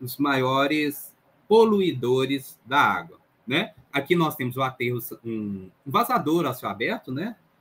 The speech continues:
que a gente chama de lixão também, né, conhecido comumente como lixão, gera o chorume, e esse chorume vai contaminar não só a água,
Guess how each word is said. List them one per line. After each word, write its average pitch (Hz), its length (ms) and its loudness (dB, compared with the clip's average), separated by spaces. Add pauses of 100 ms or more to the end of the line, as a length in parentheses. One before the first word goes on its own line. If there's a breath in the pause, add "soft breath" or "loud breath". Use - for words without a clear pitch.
(320)
que 110 40 -4
a 101 60 -6
gente 107 200 -10
chama 101 120 -8
de 95 100 -16
lixão 120 460 -6
também, 113 380 -2
né, 127 100 -2
conhecido 123 540 -6
comumente 101 480 -4
como 104 180 -6
lixão, 123 480 -6 (540 soft breath)
gera 123 260 6
o 127 80 0
chorume, 185 480 6
e 196 60 4
esse 190 80 -6
chorume 160 420 2
vai 151 140 -4
contaminar 139 580 -2
não 156 160 2
só 143 180 -2
a 131 60 4
água, 147 500 2